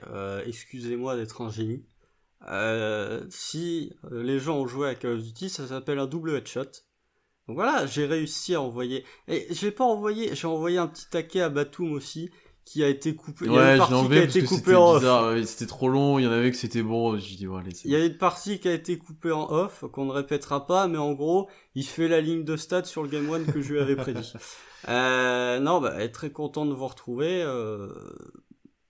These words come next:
Speaker 1: Malgré cette nuit qui fut particulièrement courte, hein, je ne sais pas s'il y a, euh, dans le chat des gens qui ont fait comme moi, qui se sont farcis les quatre matchs de play-off. Et c'est vrai que, euh, le, le réveil ce matin a piqué un, un petit peu.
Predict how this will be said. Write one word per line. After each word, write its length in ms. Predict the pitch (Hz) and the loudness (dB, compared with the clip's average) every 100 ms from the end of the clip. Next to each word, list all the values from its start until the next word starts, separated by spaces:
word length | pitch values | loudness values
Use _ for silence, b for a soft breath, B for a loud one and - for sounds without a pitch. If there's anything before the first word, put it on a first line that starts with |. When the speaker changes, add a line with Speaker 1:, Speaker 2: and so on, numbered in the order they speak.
| _ | _
Speaker 1:
Malgré 480 | 113 120 131 135 160 | -2 2 2 4 2
cette 320 | 160 135 - | 2 -4 -2
nuit 160 | 165 160 | -4 -4
qui 140 | - | -8
fut 180 | - 135 | -10 0
particulièrement 800 | 226 - 220 - 202 196 185 190 | 0 0 -6 -6 -2 0 2 0
courte, 360 | 190 233 226 170 | 0 -2 -2 -8
hein, 100 | 165 | -6
je 100 | 139 | -6
ne 80 | 120 | -8
sais 180 | - | -8
pas 180 | 135 160 | -4 -4
s'il 300 | 160 - 120 | -4 -10 -8
y 80 | 120 | -6
a, 20 | |
euh, 320 | 127 107 95 - B B B | -4 -4 -6 -8 B B B
dans 140 | - 117 | -6 -2
le 120 | 127 | -2
chat 240 | 127 170 165 | -2 -2 -2
des 240 | 120 120 | -2 -4
gens 180 | 123 151 | -4 -6
qui 220 | 151 - | -8 -8
ont 80 | 113 | -8
fait 180 | 113 - | -8 -6
comme 220 | 147 139 | -2 0
moi, 160 | 156 151 | -2 -4
qui 160 | - | -8
se 80 | - | -10
sont 120 | 131 | -10
farcis 380 | 123 120 - 151 | -4 -4 -4 -4
les 140 | 151 | -2
quatre 180 | 175 196 | -2 -4
matchs 220 | 190 170 | -4 -4
de 80 | 165 | -6
play-off. 440 | 151 117 160 - - B B B B | -6 -4 -4 -6 -20 B B B B
Et 60 | 113 | -12
c'est 160 | - 135 | -4 0
vrai 220 | 175 180 | 0 -2
que, 100 | 143 | -4
euh, 520 | 135 127 120 113 113 | -2 0 0 0 -2
le, 220 | 113 113 | -4 -4
le 160 | 113 120 | -2 0
réveil 320 | 123 139 175 | 0 0 -2
ce 140 | 170 | -2
matin 300 | 127 127 180 | -6 -4 -4
a 60 | 156 | -4
piqué 320 | - 139 - | -8 -12 -4
un, 180 | 185 139 - | -4 -4 -4
un 100 | 143 | -6
petit 220 | - 180 | -6 -14
peu. 160 | - | -12